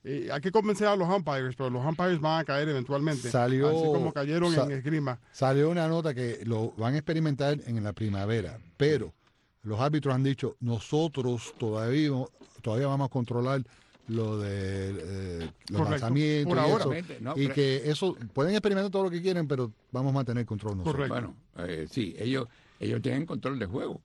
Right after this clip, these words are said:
Speaker 3: completamente.
Speaker 2: Sí.
Speaker 3: El árbitro tiene que
Speaker 2: Sí.
Speaker 3: estar ahí. El árbitro, el, sobre todo el árbitro de home es para llevar el juego, no solo para ca-, abrir el strike.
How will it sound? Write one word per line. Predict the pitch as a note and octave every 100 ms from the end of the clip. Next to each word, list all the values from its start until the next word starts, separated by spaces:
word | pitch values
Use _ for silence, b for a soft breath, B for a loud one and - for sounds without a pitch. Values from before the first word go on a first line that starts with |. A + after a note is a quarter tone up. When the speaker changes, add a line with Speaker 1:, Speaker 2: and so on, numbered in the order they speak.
| _
Speaker 3:
completamente. | F#2 F2+ A2 F#2 G2 F3+ -
Speaker 2:
Sí. | F2
Speaker 3:
El | E2+ F2
árbitro | G#2+ C#3 D3
tiene | D3+
que | C#3+
Speaker 2:
Sí. | A2
Speaker 3:
estar | D3
ahí. | E3+ F#3
El | D#3+ A2+
árbitro, | C3+ F#3 F#3 E3
el, | D3+ A#2
sobre | B2+ C#3
todo | G3
el | F#3
árbitro | F#3+ F3+ E3 F#3 F#3+ G3
de | F#3
home | F#3+ G#3 G#3
es | A3
para | - D3+
llevar | B2+ C3
el | D#3+
juego, | C3 A2+ - B B B B -
no | - G#2
solo | G2+ A#2 F#3+
para | A3 D3
ca-, | D3 B2 A#2
abrir | A2 A2+ A2 A#2+
el | A#2
strike. | G2 D#2+